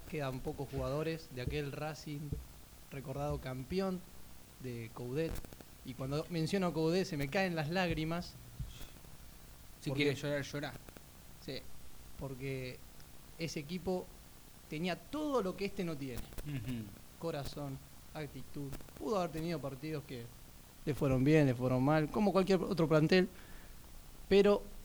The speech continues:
Speaker 1: Racing en la cancha no demuestra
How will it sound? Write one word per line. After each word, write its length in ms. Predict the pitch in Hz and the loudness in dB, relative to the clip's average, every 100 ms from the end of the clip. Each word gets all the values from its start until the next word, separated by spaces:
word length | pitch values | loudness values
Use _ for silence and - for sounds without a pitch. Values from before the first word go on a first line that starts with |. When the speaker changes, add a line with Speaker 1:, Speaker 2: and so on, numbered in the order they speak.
| - - - - - - | -12 -14 -14 -12 -10 4
Speaker 1:
Racing 440 | 170 196 208 190 - | 8 8 8 4 4
en 160 | 165 147 | 4 6
la 100 | 151 | 6
cancha 520 | 190 196 - 190 180 - - - - - 175 | 8 8 10 10 8 2 -12 -12 -12 -2 8
no 140 | 202 | 10
demuestra 720 | 196 185 208 214 214 208 - | 12 12 10 10 10 10 8